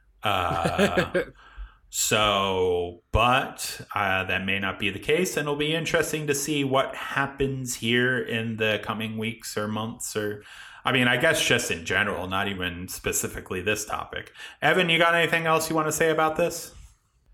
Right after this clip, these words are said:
Speaker 2: Yeah, no, I just think that, uh, what, what's the biggest thing to me here is to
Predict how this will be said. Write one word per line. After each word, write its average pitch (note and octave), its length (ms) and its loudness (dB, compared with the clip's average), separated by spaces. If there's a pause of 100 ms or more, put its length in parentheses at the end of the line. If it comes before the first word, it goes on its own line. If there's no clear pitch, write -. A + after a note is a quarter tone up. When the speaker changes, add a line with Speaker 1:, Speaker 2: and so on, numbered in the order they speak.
(420)
Speaker 2:
Yeah, C#4 240 6
no, A#3+ 260 6
I E3 140 4
just A#3 400 2
think G3 380 4
that, D#3+ 600 4 (600)
uh, D3 60 -4
what, D#3+ 200 0
what's E3+ 220 0
the D#3+ 80 -4
biggest A3+ 340 2
thing F3 200 2
to - 140 -2
me D3 220 2
here B2+ 340 -2
is A#2+ 320 0
to A#2+ 540 0